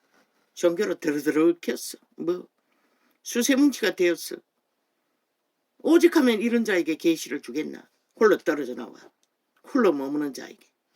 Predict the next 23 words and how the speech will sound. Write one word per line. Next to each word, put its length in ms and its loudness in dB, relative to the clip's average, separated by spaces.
마지못해 580 4
이 100 -2
기적과 400 0
이 120 0
서-, 260 -2
이적도 580 -4
절대 360 2
무리 240 6
가운데 440 -2
역사하기가 560 -4
쉽지 340 -6
않다고. 320 -10
왜? 260 2
종교의 400 -2
영으로. 300 -12
아예 440 -2
꽉 380 -2
바탕을 400 2
깔고 320 -2
있는데 240 -8
어떻게 340 2
역사하노? 500 -2
성령이 560 0